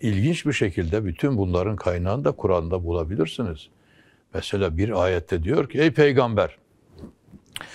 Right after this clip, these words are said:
sen," diyor, "insanlar Müslüman olmuyorlar diye harap ediyorsun kendini," diyor.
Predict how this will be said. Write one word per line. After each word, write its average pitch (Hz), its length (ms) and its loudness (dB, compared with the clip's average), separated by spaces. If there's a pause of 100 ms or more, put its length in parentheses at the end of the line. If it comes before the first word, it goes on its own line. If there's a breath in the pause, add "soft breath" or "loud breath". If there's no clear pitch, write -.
(160 loud breath)
sen," 175 420 4
diyor, 135 180 6
"insanlar 139 540 2
Müslüman 123 500 2
olmuyorlar 98 800 2
diye 143 120 2
harap 123 400 4
ediyorsun 87 520 -4
kendini," 76 480 -8
diyor. - 280 -20